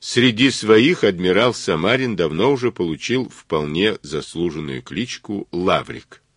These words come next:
Как легко догадаться, данную по ассоциации с известным в истории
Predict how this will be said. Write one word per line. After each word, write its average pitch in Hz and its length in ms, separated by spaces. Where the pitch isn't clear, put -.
Как - 260
легко 82 260
догадаться, 76 840
данную 78 560
по 78 320
ассоциации 73 1200
с - 160
известным 73 600
в 71 60
истории 82 580